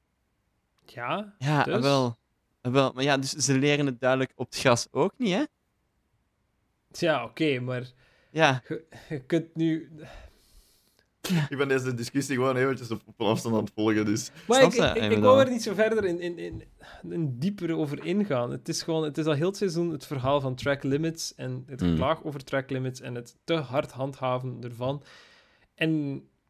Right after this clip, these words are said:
Speaker 1: natuurlijk, je gaat de-, deze situatie niet veel meer voorkrijgen, want wat is de kans dat ze volgend jaar terug naar Portugal gaan? Wel, eh, nul.
Speaker 2: Hmm.
Speaker 1: Wat is de kans dat ze daar binnen twee jaar terug naartoe gaan? Ja, waarschijnlijk nog kleiner.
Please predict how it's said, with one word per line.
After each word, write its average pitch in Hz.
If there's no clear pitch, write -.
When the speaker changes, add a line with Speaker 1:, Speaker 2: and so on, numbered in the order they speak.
Speaker 1:
natuurlijk, 196
je 185
gaat 196
de-, 202
deze 180
situatie 185
niet 175
veel 180
meer 156
voorkrijgen, 160
want 151
wat 170
is 165
de 147
kans 170
dat 160
ze 139
volgend 147
jaar 143
terug 143
naar 127
Portugal 131
gaan? 143
Wel, 143
eh, 135
nul. 131
Speaker 2:
Hmm. 110
Speaker 1:
Wat 147
is 151
de 151
kans 160
dat 143
ze 123
daar 123
binnen 127
twee 202
jaar 156
terug 131
naartoe 131
gaan? 156
Ja, 143
waarschijnlijk 135
nog 127
kleiner. 135